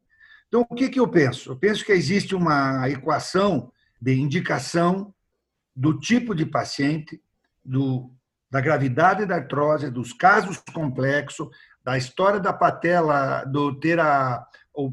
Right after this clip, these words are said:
a prótese, o fêmur, patela amigável ou não amigável,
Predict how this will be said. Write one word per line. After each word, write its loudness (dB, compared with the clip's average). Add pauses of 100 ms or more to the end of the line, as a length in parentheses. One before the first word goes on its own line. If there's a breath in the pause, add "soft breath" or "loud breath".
a -6
prótese, -2
o -4
fêmur, 0
patela 0
amigável 0
ou 2
não 0
amigável, 0